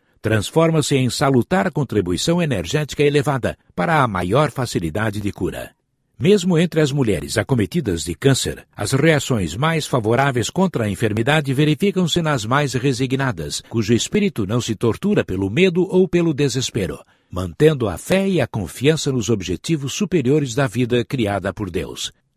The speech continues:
As que são mais afetivas, bondosas, alegres, generosas e inimigas da maledicência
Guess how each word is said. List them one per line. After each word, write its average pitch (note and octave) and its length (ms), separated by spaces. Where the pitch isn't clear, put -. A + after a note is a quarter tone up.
As A#2+ 160
que D#3 120
são G#3 240
mais E3+ 260
afetivas, D#2 640
bondosas, G#2+ 840
alegres, F2+ 600
generosas G#2 800
e D#3+ 60
inimigas D#3+ 640
da F#2+ 100
maledicência A2 880